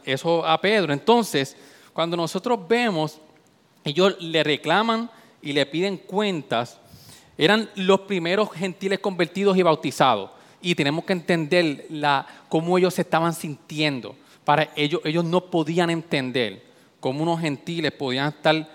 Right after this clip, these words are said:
siendo convertidos, y no tan solo eso,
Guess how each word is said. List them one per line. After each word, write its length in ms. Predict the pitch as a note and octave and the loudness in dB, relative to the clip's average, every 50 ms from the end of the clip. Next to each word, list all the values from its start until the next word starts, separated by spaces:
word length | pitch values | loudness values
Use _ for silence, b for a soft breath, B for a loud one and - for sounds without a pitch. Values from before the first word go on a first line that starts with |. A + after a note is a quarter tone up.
| B B B B B | B B B B B
siendo 400 | B - - D3+ C#3 C#3+ D3 E3+ | B -10 -8 -6 -6 -4 -6 -6
convertidos, 1000 | E3+ F#3 F3 F3 D#3+ E3 D3+ B2+ - - - F3 F3 E3+ D3 A#2 A2+ A2 A2 - - - | -4 -4 -6 -4 -2 -2 -2 -4 -6 -10 -8 -6 -4 -4 -2 -2 -4 -6 -8 -12 -14 -10
y 100 | C3 B2 | -8 -6
no 140 | A#2+ B2 | -4 -4
tan 160 | C3+ D3 D3+ D3+ | -4 -4 -4 -4
solo 340 | - E3+ D3+ C#3+ C#3 D3 | -4 -4 -2 0 0 0
eso, 380 | D#3 E3 D#3 D3+ - B2 A#2+ - | 2 0 0 -2 -4 -10 -12 -14